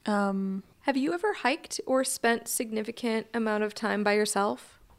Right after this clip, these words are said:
Speaker 1: Um, <laughs> I hate hiking so much. <laughs> I, I just, uh, that,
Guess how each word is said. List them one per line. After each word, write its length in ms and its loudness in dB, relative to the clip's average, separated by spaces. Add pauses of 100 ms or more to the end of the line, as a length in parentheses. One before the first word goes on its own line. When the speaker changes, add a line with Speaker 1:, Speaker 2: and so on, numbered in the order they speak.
Speaker 1:
Um, 640 10 (680)
<laughs> 760 -4
I 100 8
hate 400 4
hiking 500 6
so 640 6
much. 680 2 (400)
<laughs> 400 -16
I, 360 4 (380)
I 160 4
just, 380 0 (760)
uh, 300 0 (320)
that, 180 8